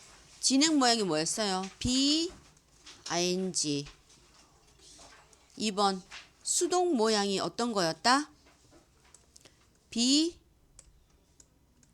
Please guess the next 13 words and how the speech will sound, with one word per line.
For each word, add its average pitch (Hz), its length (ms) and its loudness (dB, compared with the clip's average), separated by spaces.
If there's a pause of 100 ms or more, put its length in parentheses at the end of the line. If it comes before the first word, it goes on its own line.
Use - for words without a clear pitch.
(540)
피피. 254 580 -2 (720)
삼 247 300 -6
번. 175 280 2 (600)
완료는 233 560 2
어떤 247 320 -2
모양이었다? 226 840 -2 (760)
have 262 480 0 (680)
피피. 175 540 -6 (260)
이런 349 300 2
모양으로 269 460 -2
쓰기로 220 640 -4
우리가 185 320 -4
정했잖아. 175 1120 -2